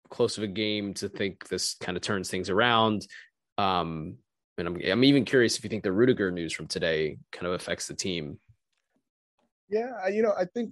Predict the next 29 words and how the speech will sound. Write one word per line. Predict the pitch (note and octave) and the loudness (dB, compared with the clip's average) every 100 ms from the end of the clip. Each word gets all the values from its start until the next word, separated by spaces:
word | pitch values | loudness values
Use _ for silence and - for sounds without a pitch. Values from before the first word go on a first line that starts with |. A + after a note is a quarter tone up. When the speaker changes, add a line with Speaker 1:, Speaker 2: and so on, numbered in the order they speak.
| - | -6
Speaker 2:
the | |
Rudiger, | C3 C#3 C3+ - _ _ _ - | -4 -4 -4 -12 _ _ _ -8
I, | - - _ _ | -8 -10 _ _
I | C#3 | -2
guess | D3 | 0
starting | E3 C3+ G#2+ | 2 2 2
with | |
the | G#2+ | -4
Chelsea | A2+ G#2+ | -4 -4
part, | A2 A2+ G#2 | -6 -6 -6
I, | - - | -10 -8
I | D#3+ | -6
think | F#3 E3 | -4 -2
there's, | D3+ C#3 | 0 0
this | C3+ C3+ | -2 -8
is | |
such | C3+ A2 | -6 -6
a | |
weird | F#2+ G2 G2 | -4 -4 -4
time | - G2+ F#2 G2 A#2 B2+ | -8 -6 -6 -6 -8 -6
now | C3 | -6
'cause, | C3 C3+ - | -6 -12 -10
in | C3+ | -10
the | |
season, | C3 D3+ D3+ | -4 -4 -4
'cause | C#3+ | -4
I | A2 | -6
f-, | F#2+ _ _ _ _ _ _ _ _ | -6 _ _ _ _ _ _ _ _
I | - | -14